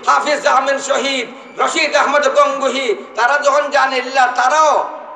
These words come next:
প্রস্তুতি নিতে থাকলা। তারা এক battalion শিখ এবং গুরকা সেনা একত্রিত করলো,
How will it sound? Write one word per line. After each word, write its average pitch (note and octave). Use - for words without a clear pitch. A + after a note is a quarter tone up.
প্রস্তুতি C4
নিতে C4
থাকলা। B3
তারা B3+
এক C#4+
battalion C#4
শিখ -
এবং C#4+
গুরকা C#4+
সেনা C#4
একত্রিত C#4
করলো, C4